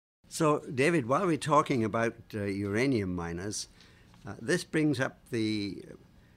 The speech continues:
case of the theme tune with which we introduce all of these men in lead,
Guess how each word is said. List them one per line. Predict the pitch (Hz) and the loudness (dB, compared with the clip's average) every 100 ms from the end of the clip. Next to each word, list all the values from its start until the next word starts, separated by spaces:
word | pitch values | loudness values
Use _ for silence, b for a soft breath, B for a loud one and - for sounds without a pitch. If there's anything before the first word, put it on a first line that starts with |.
| b | b
case | - 127 135 | 0 2 2
of | 127 98 | -2 -2
the | 107 107 | -2 -2
theme | - 127 190 160 | 0 2 4 4
tune | 131 107 95 85 85 - - b b | 2 -2 -2 -4 -8 -12 -20 b b
with | - 92 | -10 -4
which | 117 - 120 | -4 -4 -2
we | 113 | 0
introduce | 123 - 107 135 147 - - - - | 0 -2 -2 0 0 -2 -8 -12 -12
all | 110 123 | -4 0
of | 120 | 0
these | 101 101 - | -2 -4 -4
men | 107 104 98 | -2 0 0
in | 92 95 | -2 -2
lead, | 101 92 | -4 -6